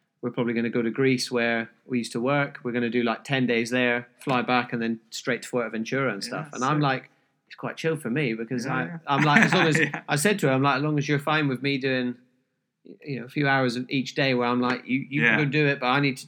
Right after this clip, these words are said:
Speaker 1: I'm just gonna sit here," and
Speaker 2: Yeah.
Speaker 1: then I'm
Speaker 2: I said
Speaker 1: happy
Speaker 2: that to
Speaker 1: to go
Speaker 2: her,
Speaker 1: and do
Speaker 2: my
Speaker 1: it.
Speaker 2: girlfriend as well, and I was like, "We're,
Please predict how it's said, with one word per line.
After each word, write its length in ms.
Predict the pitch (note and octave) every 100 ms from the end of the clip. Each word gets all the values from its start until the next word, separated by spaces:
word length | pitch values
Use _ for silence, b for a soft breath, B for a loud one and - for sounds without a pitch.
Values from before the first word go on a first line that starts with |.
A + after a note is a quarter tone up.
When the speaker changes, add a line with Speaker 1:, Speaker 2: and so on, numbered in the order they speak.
| -
Speaker 1:
I'm 100 | C#3
just 100 | C#3
gonna 100 | C#3+
sit 160 | C3 -
here," 300 | D3+ D3 A#2
and 100 | C3+
Speaker 2:
Yeah. 140 | A#2
Speaker 1:
then 120 | C3+ C#3+
I'm 360 | C3 B2+ B2 - _ _ _
Speaker 2:
I 60 | A2+
said 180 | C#3 A2+
Speaker 1:
happy 80 | A2
Speaker 2:
that 60 |
to 60 | -
Speaker 1:
to 40 |
go 40 | G#2+
Speaker 2:
her, 60 | G#2
Speaker 1:
and 80 |
do 80 | -
Speaker 2:
my 60 | -
Speaker 1:
it. 20 |
Speaker 2:
girlfriend 380 | A#2 A2 G2+ G2+
as 80 | G2
well, 260 | G#2 G2
and 240 | F#2+ G2 F2+
I 60 |
was 100 | G2
like, 180 | F#2+
"We're, 80 | F2